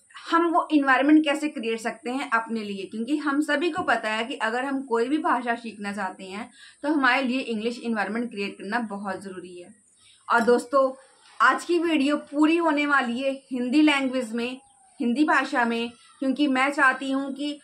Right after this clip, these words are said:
वो हर beginner जो English language learning की journey शुरू करना चाहता है उसको कोई problem ना आए। जैसी problems मैंने face की हैं,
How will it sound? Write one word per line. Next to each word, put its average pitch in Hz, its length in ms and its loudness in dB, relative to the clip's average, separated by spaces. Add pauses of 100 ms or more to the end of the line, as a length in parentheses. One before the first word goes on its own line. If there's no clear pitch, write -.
(140)
वो 403 260 2
हर 320 200 4
beginner 247 520 -2 (380)
जो 294 320 0
English 277 480 0
language 247 560 0 (280)
learning 214 420 0
की 294 120 4
journey 240 580 2 (200)
शुरू 349 280 0
करना 247 300 2
चाहता 208 360 -2
है 202 280 -2 (400)
उसको 294 220 -4
कोई 311 180 2
problem 233 480 0
ना 202 240 -2
आए। 185 200 -14 (840)
जैसी 262 340 0
problems 320 520 2
मैंने 262 280 2
face 311 320 -4
की 277 220 -2
हैं, 254 360 -2